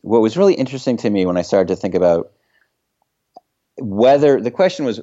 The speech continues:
is it possible that the plane didn't go south? And it turned out that y-, there is a way that it, that it,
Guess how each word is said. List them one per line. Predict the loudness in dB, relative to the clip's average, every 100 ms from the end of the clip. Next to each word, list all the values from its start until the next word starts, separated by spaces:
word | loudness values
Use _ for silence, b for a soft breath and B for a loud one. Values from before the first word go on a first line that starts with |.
| -6
is | -4 -2
it | -4
possible | -6 -4 -4 -4 -8 -6 -6
that | -8
the | -10
plane | -10 -8
didn't | -10 -10
go | -10
south? | -6 -4 -4 -4
And | -4
it | -4
turned | 0 2
out | 2 2
that | -2
y-, | -4 -4 -2
there | -2
is | 0 0 0
a | 0
way | 2 4 2
that | -2 -6
it, | -8 -8
that | -6
it, | -6